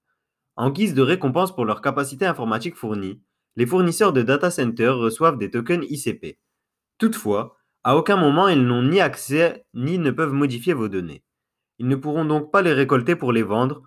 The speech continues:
ou les utiliser à votre insu. Parmi les réalisations qui ont déjà été accomplies par ce projet, on peut en citer deux principales.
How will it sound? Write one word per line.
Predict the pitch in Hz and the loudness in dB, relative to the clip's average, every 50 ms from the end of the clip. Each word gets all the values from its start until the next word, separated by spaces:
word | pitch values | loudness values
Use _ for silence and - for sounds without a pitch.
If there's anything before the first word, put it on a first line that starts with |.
| _ _ _ | _ _ _
ou | 110 113 | -6 -2
les | 110 110 113 143 | -2 -2 -2 -4
utiliser | 139 131 139 127 123 127 165 | -8 -8 -6 -4 -4 0 0
à | 165 120 | 0 2
votre | 113 147 147 - 104 | 0 0 -2 -4 -6
insu. | 95 - - - - - - _ _ _ _ _ _ _ _ _ _ _ _ _ _ _ | -8 -8 -10 -16 -20 -20 -20 _ _ _ _ _ _ _ _ _ _ _ _ _ _ _
Parmi | _ - 143 170 202 226 | _ 2 4 4 4 2
les | 196 156 131 | 4 2 2
réalisations | 117 143 165 160 147 147 143 131 131 127 127 185 190 | 4 2 2 2 0 0 0 0 0 0 -2 -4 -6
qui | 190 - 127 | -6 -4 -4
ont | 113 113 | -4 -2
déjà | 110 135 143 156 180 | -2 -4 -4 -2 -4
été | 170 135 127 120 | -6 -4 -2 -2
accomplies | 110 107 - 127 123 131 185 | -4 -2 -4 -8 -8 -8 -4
par | 180 143 117 - | -4 -4 -4 -4
ce | - 123 | -8 -12
projet, | 110 - - 98 87 82 85 92 92 - _ _ _ _ _ _ _ | -12 -8 -10 -10 -8 -8 -10 -12 -14 -16 _ _ _ _ _ _ _
on | 208 - | -10 -4
peut | - 160 | 0 0
en | 147 131 | 0 0
citer | 123 - 127 117 180 175 | 0 -2 -4 -2 0 0
deux | 131 117 123 180 175 180 - _ _ _ _ _ _ _ _ _ | 0 2 0 0 0 0 -8 _ _ _ _ _ _ _ _ _
principales. | _ - 131 120 120 110 95 - - 69 65 65 64 | _ -4 -4 -4 -4 -4 -10 -10 -10 -12 -12 -12 -16